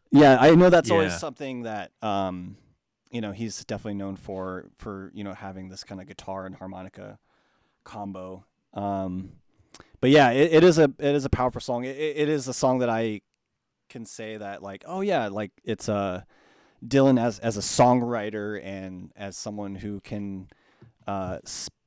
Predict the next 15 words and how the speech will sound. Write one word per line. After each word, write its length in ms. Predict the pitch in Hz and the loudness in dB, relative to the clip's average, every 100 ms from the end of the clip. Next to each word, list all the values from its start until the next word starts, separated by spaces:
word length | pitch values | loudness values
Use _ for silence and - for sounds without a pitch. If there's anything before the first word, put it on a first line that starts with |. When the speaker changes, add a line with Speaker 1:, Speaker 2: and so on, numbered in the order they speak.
| _ | _
Speaker 1:
uh, 400 | 110 95 92 90 | -6 -4 -4 -6
spin 280 | - - 113 | -6 -4 -2
these 160 | 107 95 | -4 -4
words 440 | 98 101 104 95 | -2 -2 -2 -4
and, 160 | 98 98 | -8 -8
and 280 | 98 95 98 | -8 -8 -4
really 300 | 104 98 95 | -4 -4 -8
kind 240 | - 98 | -8 -8
of, 320 | 95 - - | -8 -12 -16
uh, 380 | - 92 95 87 - _ _ _ _ _ _ _ _ _ - | -12 -10 -8 -10 -14 _ _ _ _ _ _ _ _ _ 0
even 240 | 156 160 | 4 6
though 200 | 156 147 | 8 8
it's, 160 | 135 - | 8 2
it's 360 | 160 147 139 | -8 -10 -2
not 200 | 156 131 | 2 2